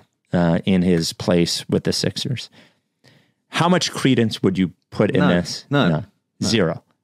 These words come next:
Speaker 2: None.
Speaker 1: Zero.
Speaker 2: None.
Speaker 1: None. Why would he
Speaker 2: Well,
Speaker 1: say it? Do you think he's
Speaker 2: 'cause he's a
Speaker 1: tea
Speaker 2: Celtics
Speaker 1: leaf
Speaker 2: fan.
Speaker 1: reading? Do you think, well, he is pretty connected.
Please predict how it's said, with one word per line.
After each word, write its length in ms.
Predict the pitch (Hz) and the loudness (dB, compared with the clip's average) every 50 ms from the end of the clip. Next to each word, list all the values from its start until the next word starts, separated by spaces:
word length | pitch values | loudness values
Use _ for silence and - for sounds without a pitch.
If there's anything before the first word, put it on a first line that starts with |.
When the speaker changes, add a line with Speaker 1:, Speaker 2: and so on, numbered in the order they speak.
| _ _ _ | _ _ _
Speaker 2:
None. 280 | 127 123 98 - - - _ _ _ _ _ _ _ _ _ _ _ _ _ _ _ _ _ _ - | -14 -12 -12 -12 -14 -20 _ _ _ _ _ _ _ _ _ _ _ _ _ _ _ _ _ _ -6
Speaker 1:
Zero. 400 | 101 104 123 113 92 85 - - _ _ _ _ _ | -2 0 2 2 2 0 -2 -8 _ _ _ _ _
Speaker 2:
None. 340 | - 127 143 117 73 64 - _ _ _ _ _ _ _ | -4 -2 -2 -2 -2 -4 -10 _ _ _ _ _ _ _
Speaker 1:
None. 380 | - 117 123 113 95 78 135 - _ _ _ _ _ _ _ _ _ _ _ _ _ _ _ _ _ _ _ _ _ _ _ _ _ _ _ | -2 0 0 0 0 -2 -4 -6 _ _ _ _ _ _ _ _ _ _ _ _ _ _ _ _ _ _ _ _ _ _ _ _ _ _ _
Why 160 | - 123 131 | 0 2 4
would 100 | 147 156 | 4 4
he 80 | 147 147 | 4 4
Speaker 2:
Well, 80 | 123 - | 4 2
Speaker 1:
say 180 | - 107 85 | 2 0 0
it? 200 | - - - - _ _ _ | 0 -4 -8 -12 _ _ _
Do 100 | - 131 | -2 0
you 60 | 143 - | 2 2
think 220 | - 175 165 - | 2 2 0 2
he's 300 | - 170 165 160 143 - | 2 4 4 4 4 4
Speaker 2:
'cause 120 | 185 190 | 2 4
he's 160 | 180 208 190 208 | 4 4 4 2
a 80 | 202 | 2
Speaker 1:
tea 260 | 208 - 233 262 165 | 2 2 4 4 4
Speaker 2:
Celtics 60 | 165 160 | 4 6
Speaker 1:
leaf 160 | 170 175 175 | 4 4 4
Speaker 2:
fan. 120 | 117 95 | 4 4
Speaker 1:
reading? 380 | 156 160 151 170 175 180 190 185 - _ _ _ _ _ _ _ _ _ _ _ _ _ _ _ _ _ - | 4 2 2 2 2 0 -2 -4 -6 _ _ _ _ _ _ _ _ _ _ _ _ _ _ _ _ _ 0
Do 80 | 143 | 0
you 20 | 131 | 0
think, 160 | - - - 139 | 0 0 0 2
well, 500 | 160 190 190 190 190 180 165 147 - - - - - - - - - - | 2 4 6 6 4 4 2 0 -2 -6 -14 -20 -20 -20 -20 -20 -20 -4
he 120 | - 185 233 | 0 2 2
is 100 | 254 - | 2 2
pretty 380 | - - - - 233 214 226 | -2 -2 0 2 4 4 4
connected. 760 | 196 - - 208 190 185 180 - - - - - 131 - - | 4 4 4 4 6 4 4 2 -2 -4 -6 -6 -6 -8 -16